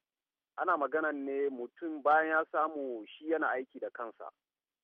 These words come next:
sannan kuma zai iya ɗaukan wasu aiki. Kin san wato matsalan da aka samu shi ne, a lokacin da ainihin samun aikin yi ya, ya, ya yi ƙaranci, ɗan jarida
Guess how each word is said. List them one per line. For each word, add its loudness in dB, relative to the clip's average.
sannan -4
kuma 2
zai 2
iya 0
ɗaukan -2
wasu -10
aiki. -12
Kin -4
san 2
wato 4
matsalan 2
da 4
aka -2
samu -2
shi -12
ne, -8
a 0
lokacin -2
da 2
ainihin -6
samun 0
aikin -6
yi -4
ya, 0
ya, -4
ya -8
yi -4
ƙaranci, -6
ɗan -8
jarida 2